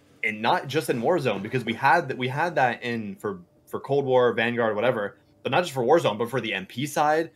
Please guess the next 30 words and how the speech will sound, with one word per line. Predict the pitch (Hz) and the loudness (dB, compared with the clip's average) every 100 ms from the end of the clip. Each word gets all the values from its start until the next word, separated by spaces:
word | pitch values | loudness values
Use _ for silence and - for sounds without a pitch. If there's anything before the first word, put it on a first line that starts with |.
| _ | _
for | - | -12
the | 107 | -8
mobile | 95 143 143 123 | 0 2 2 -2
side, | 107 101 98 98 - _ _ _ _ | 0 2 2 -4 -8 _ _ _ _
and | 104 110 101 | -4 -4 -4
for | 117 110 107 101 98 - _ - _ _ 101 | -2 2 2 2 -2 -8 _ -20 _ _ -10
zombie | 98 117 139 156 | -4 0 0 -2
side. | 143 143 139 131 | 0 4 6 4
Like, | 123 | 2
it's | 117 | 0
going | 131 147 | -2 -2
to | 131 | -4
be | 123 | -4
absolutely | 110 135 - 139 127 107 | -4 -6 -6 -4 -4 -4
insane, | 110 107 95 87 _ _ - | -6 -6 -6 -10 _ _ -4
the, | 113 104 | -2 0
the | 110 | -2
level | 113 113 113 | -4 -2 -4
of | |
con-, | - 104 110 | -6 -10 -8
the | 110 104 98 | -6 -6 -4
interconnectedness | 113 113 113 104 131 139 147 | -4 -6 -6 -8 -4 -6 -6
we're | 117 | -6
gonna | 117 | -6
have. | 107 117 - - _ _ _ - | -4 -4 -4 -10 _ _ _ -2
Um, | 107 101 95 95 90 - _ _ _ - - - - - - _ - - | 0 0 -2 -8 -14 -20 _ _ _ -20 -20 -20 -20 -20 -20 _ -12 -4
and | 110 | -4
hopefully | 110 123 - 127 | -2 -4 0 0
it | 104 | 0
does | 110 117 131 131 - | 0 0 -2 -6 -16